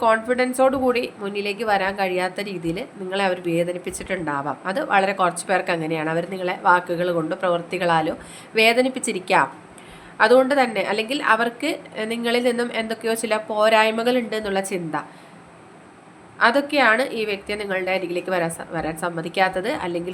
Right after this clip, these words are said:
കുറച്ച് ഈഗോയിസ്റ്റിക് ആയിട്ടുള്ളൊരു പേഴ്സൺ ആയിരിക്കാം. അവര് നിങ്ങളുടെ മുന്നിൽ താഴ്ന്നു തരാൻ സം-, അവർക്ക് മനസ്സ് അനുവദിക്കുന്നില്ല. അങ്ങനെ കുറച്ച് ഈഗോ പ്രോബ്ലംസ് ഉള്ളതായിട്ടും കാണുന്നുണ്ട്. ഇത് ഒരുപാട് പേരുടെയും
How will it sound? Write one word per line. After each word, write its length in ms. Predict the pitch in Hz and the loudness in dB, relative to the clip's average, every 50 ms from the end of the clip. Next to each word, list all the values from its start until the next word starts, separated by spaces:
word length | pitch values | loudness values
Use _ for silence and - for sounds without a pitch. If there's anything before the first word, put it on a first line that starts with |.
| 180 | 0
കുറച്ച് 260 | 190 170 170 170 - - | 0 0 0 0 -6 -8
ഈഗോയിസ്റ്റിക് 840 | - - 220 208 202 202 226 226 214 175 202 202 190 - - - 190 | -8 -6 -8 -8 -8 -2 2 4 4 4 2 -2 -4 -6 -2 0 0
ആയിട്ടുള്ളൊരു 300 | 175 170 - 165 160 170 | 0 0 -2 -8 -8 -4
പേഴ്സൺ 360 | 175 170 160 160 - - 160 | -2 -2 -4 -4 -6 -8 -6
ആയിരിക്കാം. 400 | 151 143 - - - 143 147 - 175 175 | -6 -6 -8 -8 -10 -10 -6 -4 -2 -2
അവര് 300 | 185 208 214 247 269 247 | 0 2 2 2 2 0
നിങ്ങളുടെ 360 | 233 226 226 233 240 262 285 254 | -2 -2 -2 -2 0 0 0 0
മുന്നിൽ 280 | 254 247 220 208 202 202 | 0 0 -2 -4 -6 0
താഴ്ന്നു 360 | 220 214 202 196 196 196 202 | 2 4 4 4 2 0 -2
തരാൻ 280 | 202 196 180 180 180 180 - | -2 -2 -2 -2 -4 -2 -2
സം-, 180 | 202 190 190 - - - - - - - | -4 -4 -4 -6 -16 -18 -18 -16 -8 -4
അവർക്ക് 280 | 190 190 185 180 - 190 185 175 | -2 -2 -2 -2 -2 -2 0 0
മനസ്സ് 280 | 175 180 180 180 - 202 | 0 0 -2 0 0 0
അനുവദിക്കുന്നില്ല. 640 | 190 175 180 175 - 175 - 175 170 156 143 147 - - - - - | 2 2 0 -2 -2 -4 -6 -6 -6 -6 -8 -8 -10 -12 -12 -4 -2
അങ്ങനെ 280 | 185 196 220 233 247 | -2 -2 0 -2 -2
കുറച്ച് 260 | 247 226 208 202 - 240 | -2 -2 -4 -6 -6 -6
ഈഗോ 400 | - - 240 240 240 226 262 262 | -6 -4 -2 -2 6 6 6 6
പ്രോബ്ലംസ് 440 | 262 247 214 196 202 202 196 196 | 8 4 2 2 0 -6 -6 -6
ഉള്ളതായിട്ടും 560 | 196 185 180 180 180 180 170 165 160 - - - - - - - | -6 -4 -4 -2 -2 -2 -4 -4 -4 -6 -10 -12 -12 -16 -10 -6
കാണുന്നുണ്ട്. 420 | 160 151 151 151 151 170 147 147 160 | -4 -4 -4 -4 -6 -8 -8 -8 -6
ഇത് 100 | 185 196 190 | -4 -4 -4
ഒരുപാട് 340 | 190 - 202 202 202 214 233 233 | -4 0 2 2 2 2 0 -4
പേരുടെയും 520 | 226 214 196 185 185 196 196 196 202 240 | -4 -4 -4 -4 -4 -4 -2 -2 -4 -4